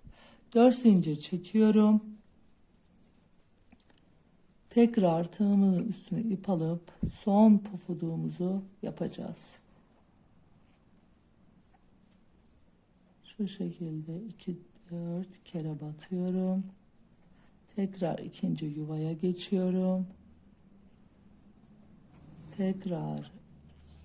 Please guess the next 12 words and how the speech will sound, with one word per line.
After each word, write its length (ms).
oraya 480
da 340
dört 280
kere 480
batıyorum. 840
İpimi 480
uzatıyorum. 840
Daha 240
sonrasında 1000
tek 260
seferde 760
çıkartıyorum. 1000